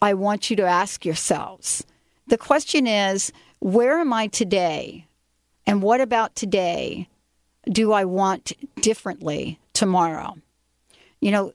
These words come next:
so think about that. Where am I today? And,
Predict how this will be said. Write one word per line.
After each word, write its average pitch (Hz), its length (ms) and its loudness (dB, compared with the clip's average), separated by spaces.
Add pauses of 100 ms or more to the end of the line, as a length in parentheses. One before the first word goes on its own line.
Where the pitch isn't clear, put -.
so - 160 2
think 320 200 2
about - 220 -2
that. 151 300 -2
Where 233 160 4
am 359 100 2
I 294 120 2
today? 190 580 -2 (440)
And, 208 500 2